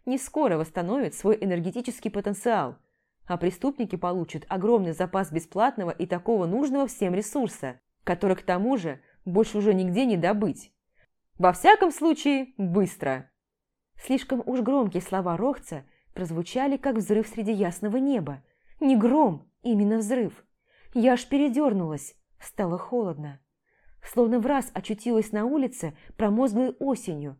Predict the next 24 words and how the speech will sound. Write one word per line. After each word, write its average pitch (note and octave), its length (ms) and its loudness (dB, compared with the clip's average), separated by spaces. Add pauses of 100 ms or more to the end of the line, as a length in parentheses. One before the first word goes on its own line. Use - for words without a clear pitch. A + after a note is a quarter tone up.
забыв G3+ 320 -2
зонтик G#3 520 -6
и G3 40 -4
теплый F#3+ 320 -4
шарф. F3+ 440 -10 (540)
Озноб G#3+ 440 -4
пробрался F#3+ 500 -6
под F3 180 -4
одежду, G3+ 520 -4 (220)
покусывая B3+ 540 -4
до A3 100 0
гусиной G3+ 420 -4
кожи. D#3+ 480 -6 (400)
Сердце! - 640 -12 (380)
А B3+ 100 -4
что C#4+ 220 -2
же D4 100 0
сердце? G3+ 640 -2 (800)
Оно A#3 420 -2
остановилось? B3 880 4 (580)
Я G#3+ 220 2
не A3 140 4
могла A#3+ 320 2
определить, F#3+ 640 -4